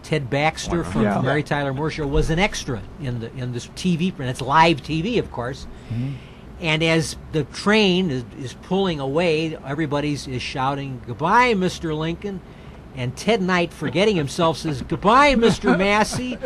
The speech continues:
Speaker 1: Goodbye, Mister Massey." <laughs>
Speaker 4: Well, that's like Burt Reynolds, when his early, early days, when he did live television, like Playhouse ninety or one of those, he had a part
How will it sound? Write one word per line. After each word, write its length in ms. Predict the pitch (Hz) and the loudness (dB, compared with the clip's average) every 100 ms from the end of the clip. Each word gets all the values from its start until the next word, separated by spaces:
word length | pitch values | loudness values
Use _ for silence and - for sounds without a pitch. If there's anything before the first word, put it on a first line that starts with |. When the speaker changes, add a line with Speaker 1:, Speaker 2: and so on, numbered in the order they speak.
| - | -2
Speaker 1:
Goodbye, 640 | 247 190 294 233 277 285 240 | 2 6 8 10 10 10 8
Mister 340 | 240 240 226 | 6 6 4
Massey." 680 | 202 208 - 208 254 220 262 | 6 6 6 2 2 4 4
<laughs> 840 | 269 - 226 - - 247 - 240 233 120 - - - - | 4 4 2 0 0 2 4 4 4 0 -8 -8 -10 -8
Speaker 4:
Well, 120 | - 185 | 0 2
that's 180 | 175 147 | 2 4
like 220 | 143 - - - - - - | 2 0 -12 -14 -14 -14 4
Burt 160 | 175 170 | 4 4
Reynolds, 400 | 151 180 151 120 | 2 2 2 0
when 100 | 131 | -4
his 120 | 117 | -2
early, 340 | 131 165 147 147 | -2 0 0 2
early 220 | 202 160 | 4 4
days, 240 | 123 120 | 4 2
when 100 | 110 | 2
he 60 | 123 | 0
did 60 | 117 | 2
live 260 | 127 135 120 | 4 4 4
television, 420 | 139 151 113 110 | 2 2 0 0
like 180 | 110 - | -2 0
Playhouse 400 | 135 127 123 - | 4 6 4 2
ninety 420 | 127 135 135 131 | 2 4 4 4
or 80 | 123 | 2
one 120 | 127 | 0
of 60 | 127 | 0
those, 300 | 127 - - - - - - - - - - | 0 0 -4 -18 -16 -12 -12 -10 -12 -12 0
he 80 | 180 | 6
had 100 | 160 | 6
a 60 | |
part 320 | 123 - 151 | 6 4 4